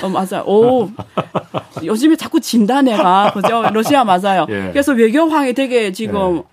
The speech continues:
Speaker 1: 암울해요.
Speaker 2: 예.
Speaker 1: 그러니까 옛날에 사십 년하고 달라다는 거지. 국제황이 안 좋은 상황이었고,
Speaker 2: 예.
Speaker 1: 대외 갈등이 폭발한 시점이고,
Speaker 2: 예.
Speaker 1: 그리고 또 대내적으로는 개혁이 제로섬 개혁을 해야 되는 상황이고,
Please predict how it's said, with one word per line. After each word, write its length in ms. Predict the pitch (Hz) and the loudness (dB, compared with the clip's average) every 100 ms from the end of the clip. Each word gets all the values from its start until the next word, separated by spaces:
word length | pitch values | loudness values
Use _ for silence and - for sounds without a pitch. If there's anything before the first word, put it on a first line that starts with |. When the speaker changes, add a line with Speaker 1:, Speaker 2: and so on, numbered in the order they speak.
| - | -6
Speaker 1:
암울해요. 640 | 202 233 277 226 156 139 | -2 0 0 0 -2 -4
Speaker 2:
예. 420 | 107 87 82 90 180 | -8 -10 -10 -12 -14
Speaker 1:
그러니까 380 | - 285 269 226 | -6 -2 0 2
옛날에 360 | 285 311 285 277 | 4 4 2 -2
사십 300 | - 220 262 | -8 -4 -2
년하고 220 | 269 240 | 0 -2
달라다는 480 | 208 180 208 208 180 | -2 -4 -2 -4 -4
거지. 220 | 170 165 | -2 -4
국제황이 500 | 180 190 226 254 262 | -4 -4 -2 -2 -2
안 200 | - 185 | -2 0
좋은 240 | 233 254 | 0 0
상황이었고, 560 | 233 190 170 156 156 156 | -2 0 0 0 -2 -4
Speaker 2:
예. 40 | 156 | -2
Speaker 1:
대외 240 | 202 208 | -2 0
갈등이 500 | 214 247 240 220 233 | 0 -2 -2 -2 -4
폭발한 500 | 240 254 - 226 202 | -4 -8 -2 -2 -2
시점이고, 720 | 190 180 180 170 170 196 170 104 | -6 -8 -6 -4 -2 -2 -4 -6
Speaker 2:
예. 120 | 87 73 - | -14 -16 -6
Speaker 1:
그리고 420 | - 285 277 277 277 | 0 2 2 2 2
또 140 | 269 | 2
대내적으로는 920 | 254 196 226 254 247 214 196 196 240 240 | 0 -2 0 0 0 0 -2 0 -2 -4
개혁이 540 | 214 196 190 185 240 | -4 -2 -2 -4 -6
제로섬 500 | - 202 254 262 240 | -6 -2 0 0 -4
개혁을 320 | 196 190 196 220 | -4 -4 -4 -4
해야 100 | 185 | -4
되는 160 | 180 | -4
상황이고, 640 | 214 233 226 185 151 143 | -4 -2 -2 -2 -2 -6